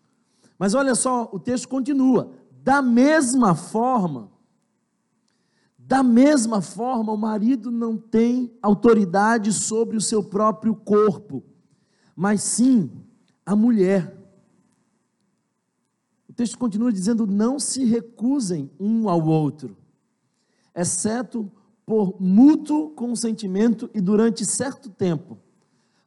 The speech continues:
para se dedicarem à oração. Depois,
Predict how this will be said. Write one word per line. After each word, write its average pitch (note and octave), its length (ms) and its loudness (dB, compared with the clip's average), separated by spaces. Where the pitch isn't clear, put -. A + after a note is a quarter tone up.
para G#3 220 0
se G3+ 120 -2
dedicarem G3 800 -2
à F#3+ 80 -10
oração. F3+ 640 -6
Depois, G3 800 2